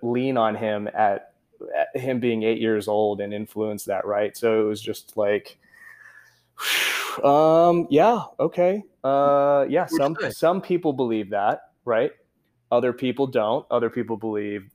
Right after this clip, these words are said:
Speaker 1: this and that, and, um, you know, you can figure it out later.
Speaker 2: That's almost verbatim what we say. Some people believe that. And, and we have family members that are, uh, still quite devout,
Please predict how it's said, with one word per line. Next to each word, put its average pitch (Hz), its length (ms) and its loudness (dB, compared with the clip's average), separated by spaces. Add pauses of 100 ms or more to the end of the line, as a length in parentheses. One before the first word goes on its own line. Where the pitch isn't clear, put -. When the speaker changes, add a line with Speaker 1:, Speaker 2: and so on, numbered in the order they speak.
(100)
Speaker 1:
this 127 340 2
and 107 220 -6
that, 104 380 0
and, 104 540 -6
um, 107 460 -6
you 127 120 -6
know, 139 340 -4
you 113 120 -12
can 113 140 -12
figure 107 240 0
it 101 60 0
out 101 180 0
later. 98 340 -6 (360)
Speaker 2:
That's 101 180 -4
almost 98 560 -4 (180)
verbatim 87 580 -4
what 78 180 -8
we 80 120 -8
say. 76 260 -6
Some 85 260 -8
people 82 280 -10
believe 73 400 -10
that. 76 300 -2 (720)
And, 90 320 2
and 92 180 0
we 101 100 2
have 98 140 2
family 95 260 2
members 80 340 -4
that 80 120 -2
are, 73 480 -2
uh, 73 220 -6
still 82 300 -4
quite - 380 0
devout, 80 580 0